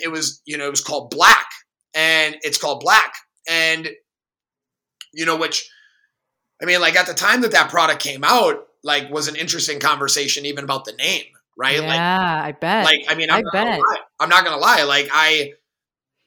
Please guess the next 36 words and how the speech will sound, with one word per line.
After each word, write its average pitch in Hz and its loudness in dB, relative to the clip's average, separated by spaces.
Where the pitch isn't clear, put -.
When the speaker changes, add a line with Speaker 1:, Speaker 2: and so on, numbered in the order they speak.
Speaker 1:
I 170 6
had 208 8
Speaker 2:
Yeah. 151 -4
Speaker 1:
all 185 0
these 208 -2
labels, 165 0
and 156 2
I 160 8
had 170 4
all 170 -2
this 214 4
product 180 0
sitting 147 -2
there, 131 -6
and 156 2
I 190 8
had 180 6
never, 165 0
you 156 -6
know, 156 0
in, 156 -2
in 165 -4
all 175 -4
my 196 4
life, 151 2
like, 151 -2
I 196 0
grew 214 2
up 170 0
in 160 -6
Milwaukee, 135 -4
a 131 -4
very 147 -2
diverse 135 -2
city. 127 -8
Like, 127 -10